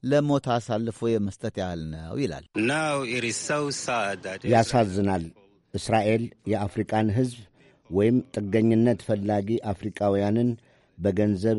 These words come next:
Speaker 2: እየሸጠች መሆኗ እጅግ ያሳዝናል።
Speaker 1: የእስራኤል መንግሥት ግን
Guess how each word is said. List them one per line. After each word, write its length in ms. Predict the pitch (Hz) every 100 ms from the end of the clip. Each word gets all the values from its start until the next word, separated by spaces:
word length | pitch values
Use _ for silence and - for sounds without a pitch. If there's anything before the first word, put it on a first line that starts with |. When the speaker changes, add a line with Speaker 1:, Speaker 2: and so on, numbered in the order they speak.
| 107
Speaker 2:
እየሸጠች 580 | 101 107 - 101 98 92 92
መሆኗ 300 | 92 92 101 104 101 _ _ _ -
እጅግ 360 | 92 85 117 92
ያሳዝናል። 680 | 87 92 85 73 85 76 69 - _ -
Speaker 1:
የእስራኤል 480 | 139 - 202 196 165
መንግሥት 460 | 139 131 117 - 107
ግን 180 | 90